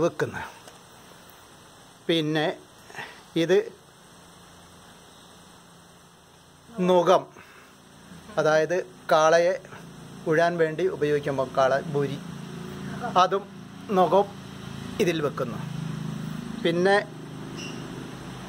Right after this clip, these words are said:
പാടം നികത്തുന്നതിനും മറ്റുമായി ഉപയോഗിക്കുന്ന, ഏ, അല്ല, ഇത് വള്ളിച്ചെരുപ്പ്, അതായത് ഞാട്ടി നടാനും മറ്റ്-, മറ്റും പാകത്തിന് ചളി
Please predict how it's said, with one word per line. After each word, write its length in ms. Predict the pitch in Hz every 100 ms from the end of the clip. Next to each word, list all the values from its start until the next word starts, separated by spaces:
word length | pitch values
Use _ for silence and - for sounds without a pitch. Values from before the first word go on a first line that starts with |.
| - - - - - - -
പാടം 340 | 165 180 185 190
നികത്തുന്നതിനും 720 | 180 180 175 180 175 175 180
മറ്റുമായി 360 | 175 160 165 165 160
ഉപയോഗിക്കുന്ന, 560 | 160 156 151 165 160 180 - - - - - - - - - - - - - - - 196
ഏ, 40 | 180 143
അല്ല, 120 | 127 101 - - - 160
ഇത് 140 | 147 151 147 160 156
വള്ളിച്ചെരുപ്പ്, 760 | 175 190 196 202 156 - 120 - - - - - - - - - - - - - - 151
അതായത് 360 | 156 160 165 185 - - - - - - - 180
ഞാട്ടി 280 | 170 156 180 165
നടാനും 400 | 156 160 160 165
മറ്റ്-, 200 | 156 - - 170
മറ്റും 260 | 147 165 180
പാകത്തിന് 600 | 156 151 156 - 175 165 190 - - - - - - -
ചളി 280 | 143 143